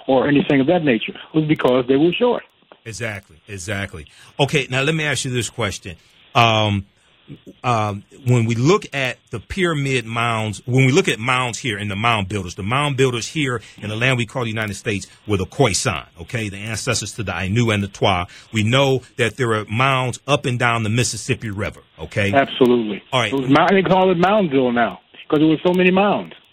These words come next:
Speaker 2: You said they what now?
Speaker 1: They called it Moundville, white folks who first found
Speaker 2: Moundville.
Speaker 1: things.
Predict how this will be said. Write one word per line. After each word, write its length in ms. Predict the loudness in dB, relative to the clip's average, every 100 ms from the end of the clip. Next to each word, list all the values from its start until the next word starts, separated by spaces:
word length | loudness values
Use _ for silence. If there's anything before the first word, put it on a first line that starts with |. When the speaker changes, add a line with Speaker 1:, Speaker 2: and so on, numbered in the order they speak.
| -12
Speaker 2:
You 80 | -6
said 180 | -4 -2
they 80 | -2
what 220 | -2 -4
now? 240 | -8 -8 -12 _ _ _ -8
Speaker 1:
They 240 | 0 2
called 600 | 2 2 4 4 2 2
it 140 | 0
Moundville, 1040 | 2 0 2 4 2 0 0 2 2 2 2
white 240 | 2 2
folks 180 | 0 -2
who 120 | -2 0
first 80 |
found 280 | 2 2 2
Speaker 2:
Moundville. 440 | -2 -4 -2 -4 -6
Speaker 1:
things. 380 | -12 -12 -16